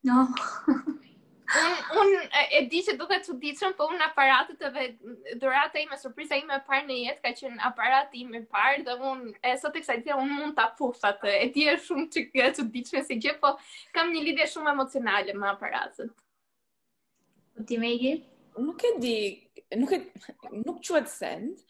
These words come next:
Speaker 3: po një gjë që nuk jeton e rëndësishme për mua është ushqimi. Kjo është gjëja e parë që më e
Speaker 1: Ah.
Speaker 3: kupton.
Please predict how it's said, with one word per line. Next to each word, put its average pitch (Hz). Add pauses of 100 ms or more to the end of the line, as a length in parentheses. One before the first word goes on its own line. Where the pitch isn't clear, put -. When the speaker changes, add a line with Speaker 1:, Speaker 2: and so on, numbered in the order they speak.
(180)
Speaker 3:
po 233
një 233
gjë 294
që 254
nuk 302
jeton 220 (400)
e 202
rëndësishme 202
për 196
mua 262
është 233
ushqimi. 208 (220)
Kjo -
është 233
gjëja 226
e 226
parë 226
që 226
më 226
e -
Speaker 1:
Ah. 226
Speaker 3:
kupton. 233